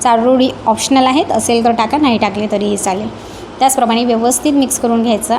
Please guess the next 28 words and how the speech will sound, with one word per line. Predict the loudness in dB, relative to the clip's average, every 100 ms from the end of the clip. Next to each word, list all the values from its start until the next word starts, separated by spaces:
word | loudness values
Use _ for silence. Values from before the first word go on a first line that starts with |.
| -2
आणि | 0
नंतर | 2 2 0 0
विलायची | 2 2 2 -2
पूडसुद्धा | -2 -4 -2 0 2
यामध्ये | 2 2 0
टाकून | 0 -2 0
घेतलेली | 0 0 0
होती. | 0 -2 -6 -2
थोडी | -2
म्हणजे | -2 -4 -12 -16 -16 -16 -16 -16 -12 -2 2
उशिरा | 2 4 2
टाकली, | 4 2 0 -2
कारण | 0 2 2
नंतर | 2 2 2
लक्षात | 2 2 0
आलं | 2 2
की | 0
विलायची | 0 2 0 -2 -6 -14 -14 -6
पूड | 0 2
राहिली | 2 2 2 2
टाकायची, | 2 0 0 -2 -2 -4 -6 -16 -14 -4
नंतर | 0 2 2
मग | 2 2
यामध्ये | 2 0 0
टाकून | -2 -2 -2
घेतलेली | -2 -2 0
बघू | 0 0
शकता. | -4 -6 -6